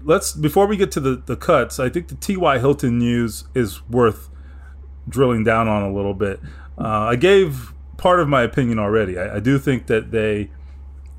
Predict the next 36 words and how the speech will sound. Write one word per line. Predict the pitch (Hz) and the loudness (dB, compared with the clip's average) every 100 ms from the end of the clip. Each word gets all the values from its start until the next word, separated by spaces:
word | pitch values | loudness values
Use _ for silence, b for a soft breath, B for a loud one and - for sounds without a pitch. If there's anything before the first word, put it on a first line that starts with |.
| - - - | -18 -18 -10
are | 127 104 | -4 -4
better | 95 123 123 117 | 0 2 4 2
positioned | 117 95 120 - 107 95 | -2 -2 -2 -2 -4 -2
now | 101 98 92 85 - B B B - | -4 -4 -6 -10 -14 B B B -6
to | 104 | -4
handle | 113 113 113 104 104 - - | -2 -2 0 0 -2 -8 -8
a, | 101 - | -8 -4
the | 113 | 0
loss | 104 107 101 | 2 2 2
of, | 113 95 - - | -2 -4 -10 -12
of | 107 | -8
a | 104 | -2
guy | 107 | 0
like | 95 95 | 0 -2
T | 123 | 0
Y | 104 98 | 0 2
Hilton | 104 101 101 | 0 -2 -4
than | 98 | -4
they | 98 | -4
were, | 95 104 98 95 b b b b | -2 0 0 -4 b b b b
say, | - - 107 101 95 98 | -8 -2 0 0 -4 -6
in | 101 - - - | -10 -14 -16 -6
two | 143 | 0
thousand | 135 113 107 110 | 2 2 2 0
eighteen, | 104 - 131 104 95 | -2 2 2 2 -2
when | 104 | -2
they | 101 | -2
were | 92 | -2
still | - 110 | 0 2
at | 104 | 0
the | 92 | -2
beginning | 98 101 127 131 | -4 0 2 2
of | 113 | 2
this | 101 95 | 0 -4
building | 101 110 101 98 | 0 2 2 -2
effort. | 95 - - | -6 -8 -14